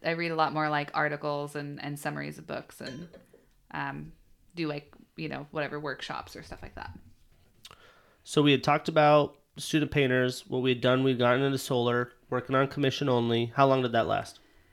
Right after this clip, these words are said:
Speaker 1: Yeah, so I worked, um, at that company for a little over a year, and, um,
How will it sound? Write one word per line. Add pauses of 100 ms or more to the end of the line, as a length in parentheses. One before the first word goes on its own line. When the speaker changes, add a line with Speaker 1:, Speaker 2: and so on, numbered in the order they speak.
(180)
Speaker 1:
Yeah,
so
I
worked,
um,
at
that
company
for
a
little
over
a
year, (800)
and,
um,